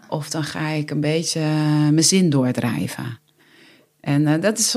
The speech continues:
best wel interessant om eens een beetje in kaart te brengen bij jezelf. En ik zou ook vooral aanbevelen om, dat hoef je echt niet alleen te doen. Hè, dat is ook heel interessant om eens gewoon met andere kunstenaars, met elkaar en een, eh, en een kop thee,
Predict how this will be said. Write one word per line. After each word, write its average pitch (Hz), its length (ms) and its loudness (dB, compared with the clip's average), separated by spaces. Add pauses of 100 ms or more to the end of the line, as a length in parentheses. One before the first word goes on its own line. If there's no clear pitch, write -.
(140)
best 247 160 4
wel 254 100 4
interessant 240 460 4
om 226 60 -2
eens 214 120 2
een 220 60 0
beetje 214 240 2
in 180 80 -2
kaart 254 300 2
te 214 80 -2
brengen 208 260 2
bij 175 160 2
jezelf. 208 580 0
En 180 280 0
ik - 100 -10
zou 175 200 2
ook 160 100 -2
vooral 175 400 0
aanbevelen 156 560 0
om, 151 200 -2
dat - 160 -2
hoef 208 160 -2
je - 60 0
echt - 120 -2
niet 165 140 2
alleen 147 320 2
te 202 120 0
doen. 240 380 2 (420)
Hè, 233 120 -2
dat 233 120 0
is - 140 -2
ook 202 160 0
heel 165 440 2
interessant 147 520 2
om 147 100 0
eens 143 120 0
gewoon 156 200 -4
met 151 220 -2
andere 170 320 -2
kunstenaars, 165 760 0 (460)
met 180 180 -2
elkaar 156 480 0
en 156 140 0
een, 156 220 0
eh, 147 280 0
en 156 60 -2
een 156 80 -2
kop 151 220 -10
thee, 147 420 2